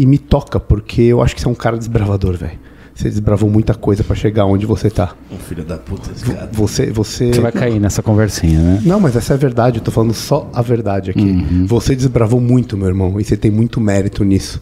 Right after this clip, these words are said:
Speaker 1: Assim como os portugueses tiveram. E
Speaker 3: E a temporada dois do Pitch?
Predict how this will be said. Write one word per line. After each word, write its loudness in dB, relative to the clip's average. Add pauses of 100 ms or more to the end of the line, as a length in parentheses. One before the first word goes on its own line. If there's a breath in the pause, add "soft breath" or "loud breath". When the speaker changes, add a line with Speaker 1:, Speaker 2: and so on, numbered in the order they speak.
(420 loud breath)
Speaker 1:
Assim -4
como 0
os -2
portugueses 0
tiveram. 2 (580 loud breath)
E 4 (120)
Speaker 3:
E 0
a 2
temporada 2
dois 2
do 0
Pitch? -2